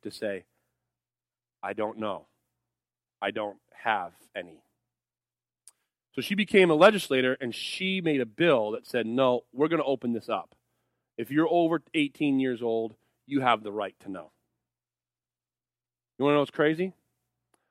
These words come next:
I have an uncle that's in the legislature. They didn't know they were related. He fought the bill.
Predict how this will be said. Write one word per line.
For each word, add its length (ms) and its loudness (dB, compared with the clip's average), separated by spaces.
I 40 8
have 100 8
an 80 4
uncle 240 2
that's 160 -6
in 60 -2
the 60 -2
legislature. 580 -10
They 100 4
didn't 220 2
know 160 -4
they 100 -8
were 80 -12
related. 400 -10
He 100 0
fought 380 4
the 60 -6
bill. 280 -12